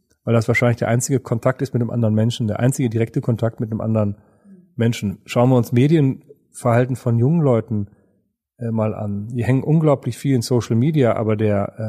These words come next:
äh, der Kontakt, der persönliche Kontakt, wo Kinder, junge Leute noch mit anderen irgendwas zusammen machen, spielen, Jugendarbeit, irgendwas machen, der ist radikal runtergegangen. Also man kann's aus der persönlichen Erfahrung, Privatempirie rausziehen,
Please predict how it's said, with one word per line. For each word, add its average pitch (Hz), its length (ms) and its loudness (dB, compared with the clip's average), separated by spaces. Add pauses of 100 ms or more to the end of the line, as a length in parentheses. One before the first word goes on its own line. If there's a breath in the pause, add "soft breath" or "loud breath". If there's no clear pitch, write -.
(300)
äh, 113 60 -12
der 117 140 -8
Kontakt, - 580 -4
der 113 60 -2
persönliche 113 800 0
Kontakt, - 580 -4
wo 98 60 -10
Kinder, 139 320 4
junge 110 200 4
Leute 120 280 2
noch 104 100 0
mit 110 100 -6
anderen 120 300 2
irgendwas 110 360 -4
zusammen 107 280 -2
machen, 120 260 -2
spielen, 120 480 0
Jugendarbeit, 110 460 -4
irgendwas 127 260 -2
machen, 107 280 0 (460 soft breath)
der 117 140 -4
ist 113 220 -6
radikal 147 480 0
runtergegangen. 117 680 -4
Also 120 220 -2
man 120 160 2
kann's 135 380 0 (100)
aus 117 160 0
der 120 100 2
persönlichen 147 920 0
Erfahrung, 151 680 0 (220 soft breath)
Privatempirie 151 880 0
rausziehen, 156 500 -2